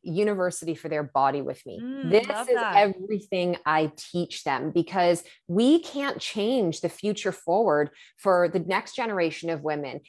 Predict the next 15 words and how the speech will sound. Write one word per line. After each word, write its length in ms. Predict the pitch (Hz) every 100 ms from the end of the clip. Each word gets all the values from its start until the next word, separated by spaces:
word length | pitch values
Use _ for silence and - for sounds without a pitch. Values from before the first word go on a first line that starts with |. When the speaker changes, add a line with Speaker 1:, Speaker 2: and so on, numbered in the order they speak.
| _
Speaker 1:
and 140 | 190 196
our 100 | 190
daughters 640 | 160 175 214 240 165 -
and 160 | - 175
our 100 | 175
granddaughters 800 | 165 175 233 247 165 160 160 160
if 180 | 196 190 165
we 760 | 160 180 277 269 185 285 - _ _ _ _ _ _ _ _ _ 190
aren't 320 | 208 202 - -
changing 480 | - 226 220 208
our 160 | - 185
level 300 | 190 185 185
of 120 | 165
consciousness. 1000 | - 190 214 - 185 - 156 277 - - _ _ _
Speaker 2:
Yeah. 160 | -